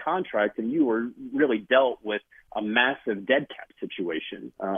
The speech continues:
on your hands. And so, um, be-, it, it really does.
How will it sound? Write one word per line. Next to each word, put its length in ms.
on 180
your 140
hands. 420
And 200
so, 220
um, 600
be-, 520
it, 200
it 140
really 200
does. 160